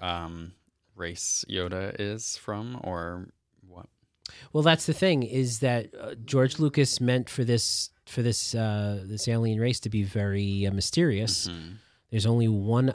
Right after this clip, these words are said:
Speaker 2: other character from this race. Y-, uh, I think it's Yaddle is the, is the character, uh, which was in the prequels.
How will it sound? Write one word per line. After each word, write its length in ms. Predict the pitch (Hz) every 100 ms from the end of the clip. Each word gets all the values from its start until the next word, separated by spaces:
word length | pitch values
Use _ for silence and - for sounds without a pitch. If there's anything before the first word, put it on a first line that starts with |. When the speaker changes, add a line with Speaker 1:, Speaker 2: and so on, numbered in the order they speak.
| -
Speaker 2:
other 580 | 120 117 113 107 104 92 - _ _ - - -
character 420 | 143 151 143 110
from 560 | - 120 113 110 107 101 - _ -
this 340 | 110 104 -
race. 220 | 104 95
Y-, 180 | 98 98 -
uh, 180 | 98 90
I 80 | 90
think 160 | 98 90
it's 100 | 98
Yaddle 500 | 98 95 107 104 113
is 100 | -
the, 100 | 110
is 160 | 104
the 60 | 113
character, 480 | 117 113 - 135 143 - - _ _ _ _
uh, 200 | 104 101
which 200 | 101 101
was 160 | 110 107
in 60 |
the 80 | 95
prequels. 800 | - 202 - 104 87 117 - -